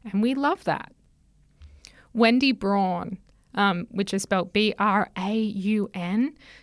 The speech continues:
does some really great work as an acting coach on all of these, like, limiting beliefs as actors. She's, like, geared a mindset course purely towards actors.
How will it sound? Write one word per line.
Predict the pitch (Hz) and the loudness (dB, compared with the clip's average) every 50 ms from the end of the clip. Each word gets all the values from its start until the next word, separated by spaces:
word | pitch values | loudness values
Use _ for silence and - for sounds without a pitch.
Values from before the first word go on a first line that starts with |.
| - - | -8 -4
does | 247 240 - | -4 -4 0
some | - 240 233 226 226 220 | 0 2 2 4 2 2
really | 202 185 185 196 190 196 202 214 185 | 0 0 -2 0 0 2 2 2 0
great | 196 190 - 175 175 170 160 170 180 180 - - - - | -2 -2 -4 -2 0 0 0 0 0 -2 -4 -8 -10 -10
work | 170 175 175 165 165 170 185 233 240 - - - | -6 -2 -2 0 2 2 2 0 0 -4 -6 -4
as | 202 208 - | -4 -4 -2
an | 175 160 | -2 -2
acting | 165 165 - _ - 220 226 226 | -2 -4 -4 _ -2 0 0 0
coach | - - 190 208 247 269 - - - | 0 0 0 0 0 0 -2 -6 -6
on | 202 202 | -4 -2
all | 190 185 185 196 | -2 -2 -2 -4
of | 196 196 | -4 -4
these, | 196 185 196 190 - | -4 -6 -6 -4 -6
like, | 175 175 180 - | -6 -8 -6 -6
limiting | 202 202 202 202 208 214 220 214 - - 214 214 | -4 -2 0 2 4 4 4 2 0 0 0 0
beliefs | 202 185 180 180 170 170 175 - - | 0 0 -2 -2 -2 -4 -4 -6 -6
as | 185 175 185 | -6 -2 -2
actors. | 156 156 - - - 190 190 | -2 -2 -2 -6 -8 -6 -6
She's, | - - 196 190 - | -4 -6 -6 -2 0
like, | 208 202 196 202 - | -2 -2 -2 -6 -14
geared | - - 180 185 190 196 202 202 202 202 - - - - - - - | -14 -8 -4 -2 0 2 2 2 2 0 -2 -12 -20 -20 -20 -6 0
a | 214 | 2
mindset | 226 202 185 180 190 175 185 202 214 - - - 190 - _ - | 4 4 4 4 2 2 2 2 0 -2 -2 -2 -2 -2 _ -12
course | - - 185 160 156 160 190 - - - - - - - | -6 -4 -4 -2 -2 -4 -6 -8 -10 -16 -18 -20 -20 -16
purely | - - - 247 240 233 233 233 233 220 214 | -10 -4 0 2 2 2 2 2 2 0 -2
towards | - - - 196 196 180 175 170 170 175 175 - - | -4 -4 -4 -2 -2 0 0 0 0 -2 -2 -6 -6
actors. | - 175 160 - _ - - 196 208 240 277 330 320 - | -2 -2 -2 -4 _ -8 -4 -2 -2 -2 -2 -4 -6 -10